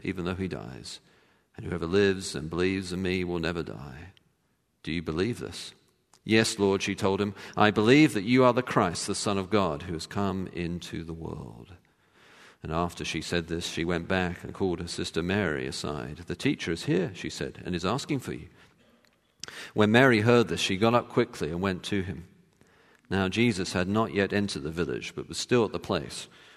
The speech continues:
where, uh, she was still at the place where Martha had met him. When the Jews who had been with Mary in the house, uh, comforting her, noticed how quickly she got up and went out,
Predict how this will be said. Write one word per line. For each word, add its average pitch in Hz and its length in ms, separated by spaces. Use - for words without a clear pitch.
where, 82 460
uh, 71 760
she - 200
was 98 140
still 117 240
at - 100
the 92 60
place 82 440
where 85 200
Martha 85 340
had 87 140
met 82 240
him. - 180
When 117 160
the 110 80
Jews 165 360
who 131 80
had 104 120
been 135 240
with 95 220
Mary 107 340
in 85 60
the 90 80
house, 101 380
uh, 71 960
comforting 113 540
her, 80 180
noticed 110 400
how 98 140
quickly - 380
she - 160
got 101 160
up - 200
and - 100
went - 140
out, 107 260